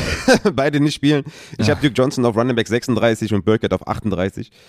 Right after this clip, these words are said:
Speaker 1: Ich glaub, das, äh, beschreibt das ganz gut. Man muss einfach sagen, bei Rex Burkhead, er, er,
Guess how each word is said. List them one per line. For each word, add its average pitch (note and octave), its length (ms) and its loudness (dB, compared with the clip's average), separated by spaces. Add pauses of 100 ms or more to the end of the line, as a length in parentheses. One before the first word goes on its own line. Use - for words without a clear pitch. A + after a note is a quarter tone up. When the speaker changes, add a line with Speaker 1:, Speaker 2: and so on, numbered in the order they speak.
(160)
Speaker 1:
Ich - 100 -16
glaub, G2+ 180 -4
das, - 220 -6
äh, F#2+ 320 0
beschreibt G2+ 340 -4
das G2+ 100 -6
ganz G2 180 -4
gut. A2+ 200 -4
Man A#2 120 0
muss C3 100 -2
einfach C#3 220 4
sagen, C3+ 180 0
bei B2+ 120 2
Rex A#2+ 200 2
Burkhead, A#2 400 0
er, G2 300 -2
er, F#2 240 -6